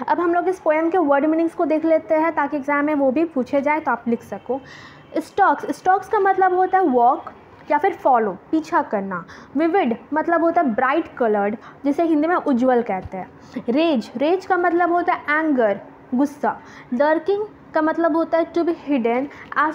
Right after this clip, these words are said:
to wait for your prey, छिपा हुआ होना अपने, अ, शिकार के इंतज़ार में। snarling, snarling का मतलब होता है sounds made by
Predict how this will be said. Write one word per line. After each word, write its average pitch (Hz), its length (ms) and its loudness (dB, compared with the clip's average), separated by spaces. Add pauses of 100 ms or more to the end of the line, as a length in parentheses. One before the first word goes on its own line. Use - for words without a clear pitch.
to 381 140 0
wait 311 240 0
for - 260 0
your 359 160 0 (200)
prey, 254 220 0 (200)
छिपा 349 260 0
हुआ 392 180 2
होना 294 320 2
अपने, 330 480 0 (320)
अ, 247 160 4
शिकार 320 520 0
के 381 120 -4
इंतज़ार 214 460 -2
में। 185 240 -10 (320)
snarling, 339 760 0 (220)
snarling 330 360 0
का 370 60 2
मतलब 349 340 0
होता 349 220 0
है 359 60 -2
sounds 339 580 0
made 277 280 0
by 302 140 2